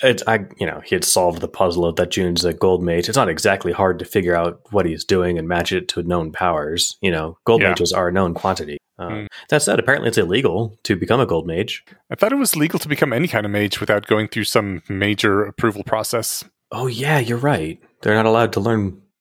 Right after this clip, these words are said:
Speaker 1: They're not allowed to self-teach. Yeah, you gotta pay the accreditation schools.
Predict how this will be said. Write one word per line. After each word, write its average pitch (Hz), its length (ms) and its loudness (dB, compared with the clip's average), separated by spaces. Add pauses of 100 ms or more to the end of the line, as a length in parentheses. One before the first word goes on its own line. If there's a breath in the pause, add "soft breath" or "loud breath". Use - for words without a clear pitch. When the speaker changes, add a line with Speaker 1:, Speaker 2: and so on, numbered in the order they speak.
(120)
Speaker 1:
They're 104 120 2
not 104 60 4
allowed 104 160 2
to - 60 -4
self-teach. - 680 -2 (220)
Yeah, 113 80 -2
you 98 80 2
gotta 101 140 2
pay 110 260 2
the 98 140 0
accreditation 107 520 0
schools. 80 420 -4